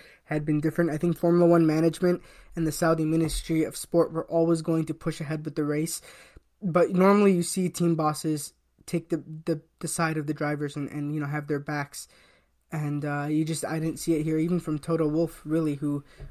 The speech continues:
also, he was one of the team principals that said, "Yeah, it's unanimous, we're gonna race." It was a little disappointing 'cause we know, you know,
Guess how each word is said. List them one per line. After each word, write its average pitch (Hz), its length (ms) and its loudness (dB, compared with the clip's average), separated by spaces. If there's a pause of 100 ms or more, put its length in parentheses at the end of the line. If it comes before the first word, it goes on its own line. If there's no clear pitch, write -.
(120)
also, 151 300 0
he 156 100 -2
was 156 140 -2
one 156 140 -2
of 151 40 0
the 151 80 -2
team 156 200 -4
principals 156 380 -6
that 151 80 -4
said, 151 180 -6
"Yeah, 156 120 2
it's 147 140 -6
unanimous, 156 480 -2
we're 156 100 -2
gonna 151 200 -2
race." 151 340 -4 (520)
It 180 60 -4
was 170 120 2
a 185 60 8
little 208 180 10
disappointing 196 460 2
'cause 156 140 -2
we 180 140 4
know, 185 460 8
you 175 120 2
know, 156 280 0